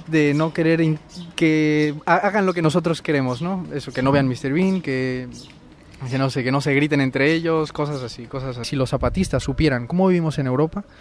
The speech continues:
ellos tendrían otras intenciones también. Y si los europeos tuviéramos idea de cómo viven los zapatistas, también tendríamos otra conciencia.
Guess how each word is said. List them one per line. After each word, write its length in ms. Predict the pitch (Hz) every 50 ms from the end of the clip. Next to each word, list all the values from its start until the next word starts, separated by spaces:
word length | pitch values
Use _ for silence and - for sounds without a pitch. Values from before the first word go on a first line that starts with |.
| - - - -
ellos 220 | 147 143 151 151
tendrían 360 | - 151 143 143 151 156 160
otras 300 | 160 151 156 151 135 -
intenciones 480 | 147 135 127 135 131 123 - 123 120 117
también. 240 | - 120 123 123 -
Y 100 | - 143
si 100 | - 147
los 160 | 135 131 123
europeos 600 | 143 131 123 123 120 - 175 165 139 120 - - - - - - - -
tuviéramos 440 | - 135 143 165 175 180 165 143 -
idea 200 | 147 135 123 117
de 80 | 123
cómo 200 | 123 160 165 175
viven 260 | 170 160 151 143 131 120
los 100 | 120 -
zapatistas, 540 | 123 117 143 - 135 131 - - 190 - - - - - - - -
también 220 | - 131 143 151 170
tendríamos 440 | 170 151 147 156 156 160 165 - - - - - -
otra 240 | - 156 - 160 156
conciencia. 600 | 143 139 135 127 - 135 123 120 117 - 113